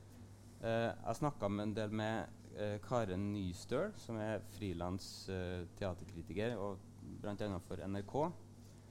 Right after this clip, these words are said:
Og hun jobber blant annet med ungdomslitteratur. Eh, og hun sitter i det her, eh, styret som velger, ehm, eh, kritikerprisen for ungdomsromaner, da.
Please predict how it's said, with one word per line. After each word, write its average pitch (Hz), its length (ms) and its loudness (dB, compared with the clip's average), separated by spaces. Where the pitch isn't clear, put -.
Og 113 100 0
hun 123 240 4
jobber 120 360 6
blant 113 240 2
annet 95 420 4
med 101 300 2
ungdomslitteratur. 92 1040 0
Eh, 107 340 6
og 110 180 6
hun 110 220 2
sitter - 420 -4
i 104 80 2
det 101 140 0
her, 101 260 6
eh, 95 840 4
styret 98 560 2
som 101 600 2
velger, 92 580 2
ehm, 90 580 2
eh, 85 320 0
kritikerprisen 98 720 0
for 101 160 0
ungdomsromaner, 87 840 2
da. 101 40 0